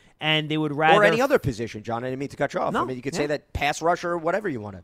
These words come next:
Speaker 1: Yeah,
Speaker 2: choose.
Speaker 1: but I think they believe that they can take the great quarterback, add lesser wide receivers, and still be good enough offensively,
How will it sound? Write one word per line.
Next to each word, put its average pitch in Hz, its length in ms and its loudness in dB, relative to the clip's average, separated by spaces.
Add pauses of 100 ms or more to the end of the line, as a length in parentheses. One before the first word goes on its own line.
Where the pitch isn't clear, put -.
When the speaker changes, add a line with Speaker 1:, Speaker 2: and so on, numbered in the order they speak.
Speaker 1:
Yeah, 254 300 6
Speaker 2:
choose. - 100 -10
Speaker 1:
but 226 120 0
I 208 100 2
think 247 420 -6 (400)
they 185 320 0
believe 196 520 -4
that 160 260 2
they 165 160 0
can 156 320 -4
take - 640 -6 (420)
the 156 120 0
great 156 460 -2
quarterback, 143 880 0 (520)
add 175 340 2
lesser 170 480 0
wide 160 420 0
receivers, 160 880 -8 (160)
and 160 180 -2
still 175 280 0
be 165 120 -6
good 156 180 -2
enough 170 280 -2
offensively, 180 880 -2